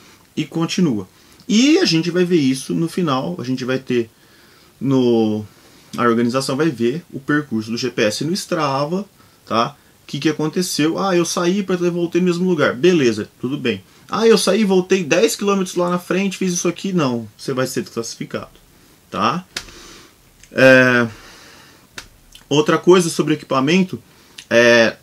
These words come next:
não são permitidas bicicletas elétricas. Por quê?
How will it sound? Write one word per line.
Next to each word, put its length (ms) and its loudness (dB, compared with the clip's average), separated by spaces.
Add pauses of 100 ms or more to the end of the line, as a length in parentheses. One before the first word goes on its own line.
não 540 4
são 480 0
permitidas 840 0
bicicletas 720 -2
elétricas. 1080 0 (500)
Por 260 4
quê? 360 0